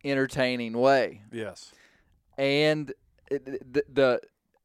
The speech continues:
Speaker 1: I mean, th-, there was a while when I thought Brent was just full of it, 'cause I was like, "There is no way that somebody's got this many stories."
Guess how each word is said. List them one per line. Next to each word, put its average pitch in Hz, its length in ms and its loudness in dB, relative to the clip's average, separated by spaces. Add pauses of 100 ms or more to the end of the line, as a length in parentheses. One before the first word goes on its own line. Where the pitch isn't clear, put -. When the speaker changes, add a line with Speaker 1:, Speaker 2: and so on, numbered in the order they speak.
(120)
Speaker 1:
I 143 60 2
mean, 147 320 -2
th-, - 300 -10
there 247 140 6
was 285 140 0
a 151 40 -2
while 175 440 8
when 139 100 4
I 139 100 4
thought 131 360 4
Brent 143 240 2
was 113 160 -8
just 113 220 -10
full 208 320 2
of 104 180 2
it, - 120 -12 (140)
'cause 143 140 0
I 151 80 8
was 135 140 0
like, 120 240 4
"There 220 200 6
is 143 160 0
no 170 260 6
way 170 480 6 (360)
that 151 160 2
somebody's 151 460 4
got 127 320 4
this 151 260 0
many 156 280 -4
stories." 123 720 0